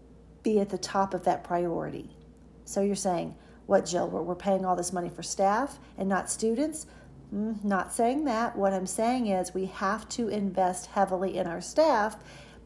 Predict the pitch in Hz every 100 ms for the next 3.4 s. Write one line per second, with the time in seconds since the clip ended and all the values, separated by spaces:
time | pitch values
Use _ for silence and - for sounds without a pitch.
0 | - - - - 202 202 202 196 208 214
1 | 202 196 190 185 185 185 180 180 175 -
2 | 180 180 - 180 - 180 175 175 - 185
3 | 151 - -